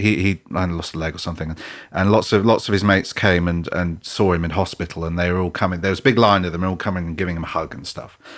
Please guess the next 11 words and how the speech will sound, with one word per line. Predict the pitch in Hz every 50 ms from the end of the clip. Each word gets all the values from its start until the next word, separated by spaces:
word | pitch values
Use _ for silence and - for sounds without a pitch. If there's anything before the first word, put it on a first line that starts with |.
| - - - -
And, | - 95 95
like, | 95 92 92 80 92
they | 95
had | 95 104 104
to | - -
preface | - 113 101 92 - 92 -
that | - 90 73 -
saying, | - - 90 85 - _ _ - - 85 - _ - - 101 87 - 101
"Don't | - 117 117
freak | 113 - 123 110 - -
out. | 95 80 78 85 82 -